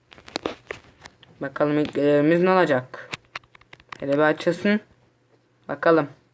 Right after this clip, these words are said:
Arkadaşlar yani bizim için, e, zor. Biz zoru yaparız arkadaşlar. İmkansız bir zaman.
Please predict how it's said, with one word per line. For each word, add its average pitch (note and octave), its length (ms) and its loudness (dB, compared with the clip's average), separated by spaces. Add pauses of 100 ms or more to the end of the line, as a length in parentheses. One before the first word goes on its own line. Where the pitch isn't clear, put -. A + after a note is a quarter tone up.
(3250)
Arkadaşlar F3+ 460 4
yani D#3 260 4
bizim G3+ 240 4
için, A3 380 0 (1200)
e, E3 240 6
zor. F#3+ 300 6 (680)
Biz F#3+ 240 0
zoru G3 200 8
yaparız G#3 360 4
arkadaşlar. E3+ 680 2 (720)
İmkansız E3+ 500 2
bir F3 120 4
zaman. D3+ 340 0